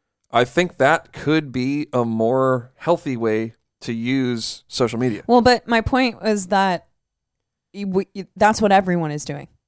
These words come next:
Speaker 2: So that is what you're
Speaker 1: Yeah,
Speaker 2: seeing
Speaker 1: yeah.
Speaker 2: everyone do.
Speaker 1: Yeah.
Speaker 2: Everyone is essentially, no matter what post you see from anyone at this point, uh, at this point on the web, not five years ago when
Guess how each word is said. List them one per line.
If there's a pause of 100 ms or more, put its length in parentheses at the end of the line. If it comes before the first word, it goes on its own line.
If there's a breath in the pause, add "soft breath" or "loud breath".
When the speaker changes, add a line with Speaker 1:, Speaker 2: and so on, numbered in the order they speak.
(300)
Speaker 2:
So
that
is
what
you're
Speaker 1:
Yeah,
Speaker 2:
seeing
Speaker 1:
yeah.
Speaker 2:
everyone
do.
Speaker 1:
Yeah.
Speaker 2:
Everyone
is
essentially, (340 soft breath)
no
matter
what
post
you
see
from
anyone
at
this
point, (400)
uh, (120)
at
this
point (320)
on
the
web,
not
five
years
ago
when